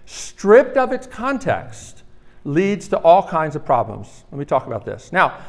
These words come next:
what's interesting is, I know, you, you know, preachers aren't supposed to talk about politics, but of course, politics in its original meaning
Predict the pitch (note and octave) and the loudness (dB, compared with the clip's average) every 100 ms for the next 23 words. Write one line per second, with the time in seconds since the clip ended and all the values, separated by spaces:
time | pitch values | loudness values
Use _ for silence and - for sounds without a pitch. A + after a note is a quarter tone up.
0 | - F3+ F#3+ C#4+ D#4+ C#4+ D#3+ C3 C3 D#3+ | -4 0 2 2 0 -2 -2 -2 -2 -2
1 | E3 D#3 C#3+ C#3+ C#3+ C#3 C#3 A2 A2+ - | -4 -2 -2 -4 -10 -8 -8 -8 -10 -6
2 | D#3 D3 C3 B2 B2 - B2+ C3 A#2+ A2 | -6 -4 -4 -4 -6 -6 -8 -6 -6 -6
3 | G#2+ A2 A2 A#2 - B2 C3+ C#3+ - - | -8 -6 -8 -8 -12 -10 -4 -4 -6 -16
4 | - - F3 F#3 F#3 E3 D3+ C#3+ C3+ C#3 | -20 0 2 2 2 -2 -4 -6 -6 -4
5 | C#3+ F3+ D3 C3 B2 B2 C#3 | -2 -2 -4 -8 -8 -8 -8